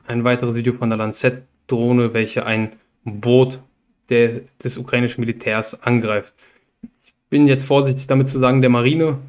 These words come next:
Kann mir jetzt schwer vorstellen, dass dort ein Boot der Marine steht, also wirklich ein Kampfboot.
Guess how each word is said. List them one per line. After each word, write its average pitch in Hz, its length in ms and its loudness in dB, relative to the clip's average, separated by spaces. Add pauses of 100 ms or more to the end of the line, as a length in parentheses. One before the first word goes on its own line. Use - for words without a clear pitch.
(840)
Kann 123 100 0
mir 123 60 0
jetzt 120 180 -4
schwer 123 200 -2
vorstellen, 123 360 -2
dass 120 160 -6
dort 123 200 0
ein 117 120 -2
Boot 123 280 0
der 117 200 0
Marine 120 380 2
steht, 123 240 -2
also 107 260 -6
wirklich - 220 -12
ein 113 80 -4
Kampfboot. 127 580 0